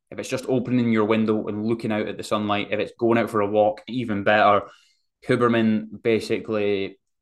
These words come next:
um, suggests that you should be looking for somewhere between, uh,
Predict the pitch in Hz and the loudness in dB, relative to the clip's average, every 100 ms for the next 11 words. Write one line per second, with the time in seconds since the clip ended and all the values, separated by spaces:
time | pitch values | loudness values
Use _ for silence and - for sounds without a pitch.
0 | _ 110 101 95 92 90 - - 113 104 | _ -4 -4 -2 -6 -10 -12 -6 0 2
1 | 98 - - 113 98 104 110 104 107 110 | 0 -2 -6 -4 -4 -4 -2 -2 -2 -2
2 | 98 104 - 113 107 104 104 - - 107 | -4 -4 -2 0 2 2 2 -2 -6 -6
3 | 98 95 _ - - - _ _ _ _ | -6 -14 _ -20 -20 -20 _ _ _ _
4 | _ _ _ 107 101 98 | _ _ _ 0 2 0